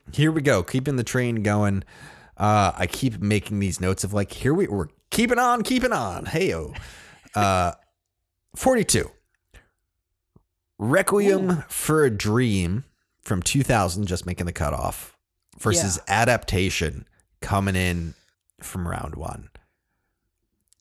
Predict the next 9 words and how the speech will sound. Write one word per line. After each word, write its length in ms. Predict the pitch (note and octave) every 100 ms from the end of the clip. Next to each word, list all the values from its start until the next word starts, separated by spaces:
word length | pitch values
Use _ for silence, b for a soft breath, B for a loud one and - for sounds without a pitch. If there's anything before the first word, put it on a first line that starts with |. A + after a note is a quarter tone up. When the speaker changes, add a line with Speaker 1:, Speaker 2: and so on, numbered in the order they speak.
| _ _ _
Speaker 2:
That's 360 | C3+ A3 E4 -
a 60 |
weird 400 | F#3 E3 G#3 F3+
one. 380 | D#3+ C#3+ C3 B2+
Speaker 1:
That's 220 | A#2 A#2+
a 60 | -
super 320 | - G#2+ E2+
weird 240 | E2 F2 -
one. 260 | - -